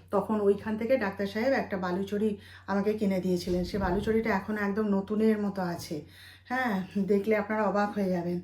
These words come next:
দেখাবো একদিন আপনাদের। খুব সুন্দর করে রেখেছি। তো তারপরে আমি নিজে আরও একটা কিনে, আরও একটা নয়, দুটো কিনেছি। হুম, তো হ্যাঁ, তারপরে এইটা,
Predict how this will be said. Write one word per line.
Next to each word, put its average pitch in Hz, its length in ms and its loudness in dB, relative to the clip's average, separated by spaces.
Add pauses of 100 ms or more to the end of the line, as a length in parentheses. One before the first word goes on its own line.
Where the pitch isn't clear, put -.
(460)
দেখাবো 226 340 2
একদিন 185 280 0
আপনাদের। 175 340 -6 (520)
খুব 277 120 2 (140)
সুন্দর 220 340 2
করে 226 120 2 (100)
রেখেছি। 190 380 -4 (480)
তো 220 60 -4 (220)
তারপরে 220 360 0
আমি 240 180 0
নিজে 214 160 0 (100)
আরও 214 140 2 (100)
একটা 233 220 -2
কিনে, 220 160 4 (160)
আরও 247 120 6 (120)
একটা 269 240 0
নয়, 190 200 2
দুটো 220 180 2 (100)
কিনেছি। 175 400 0 (560)
হুম, 247 220 0 (180)
তো 196 80 -2 (380)
হ্যাঁ, 208 300 0 (180)
তারপরে 220 340 2 (480)
এইটা, 226 180 4